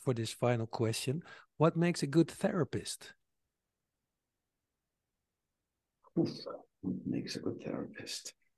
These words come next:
Speaker 2: A good therapist basically makes who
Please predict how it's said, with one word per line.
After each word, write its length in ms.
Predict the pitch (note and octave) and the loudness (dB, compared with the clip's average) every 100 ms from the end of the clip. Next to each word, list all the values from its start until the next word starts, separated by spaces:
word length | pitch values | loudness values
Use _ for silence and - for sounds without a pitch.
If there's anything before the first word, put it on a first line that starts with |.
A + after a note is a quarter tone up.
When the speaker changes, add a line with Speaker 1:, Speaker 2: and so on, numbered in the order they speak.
| _ _ _ _ _ _ _ _ _ _ _ _ - | _ _ _ _ _ _ _ _ _ _ _ _ -6
Speaker 2:
A 60 | |
good 240 | - A#2 - | 4 4 4
therapist 920 | - - G#2 C3+ C#3 B2+ - - - _ - | 0 8 12 12 12 6 6 0 -10 _ 8
basically 580 | F#2+ C3+ - A2+ G#2 G2+ | 12 12 10 6 8 10
makes 460 | F#2 G2 A2 - | 10 10 8 2
who 260 | - G#2+ - | 2 2 2